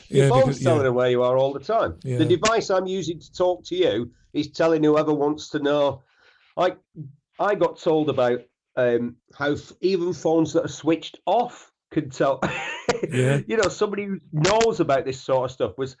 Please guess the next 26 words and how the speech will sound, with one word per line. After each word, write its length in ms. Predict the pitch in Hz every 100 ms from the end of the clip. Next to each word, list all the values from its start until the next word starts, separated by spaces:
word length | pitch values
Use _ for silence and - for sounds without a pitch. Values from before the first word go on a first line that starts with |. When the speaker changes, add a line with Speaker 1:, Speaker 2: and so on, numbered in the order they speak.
| -
Speaker 2:
I 60 | 180
said, 280 | - 185
"Yeah, 120 | 240 277
but," 200 | 175 - _ -
'cause 120 | 165
he 60 | 175
was 100 | -
talking 260 | 196 -
about 180 | 143 127
criminals, 520 | - 220 202 110 95 -
and 100 | 147
I 40 |
said, 200 | 147 156
"Surely 280 | - 220 214
they 100 | 170
can 160 | 156 156
just 180 | 156 -
switch 260 | 147 -
off 140 | 135 -
the 60 | 123
phones." 500 | 180 196 165 95 - _ _ _
And 100 | 127
he 40 | 131
said, 240 | - 131
"No, 380 | 135 147 151 143
because 480 | 135 127 139 127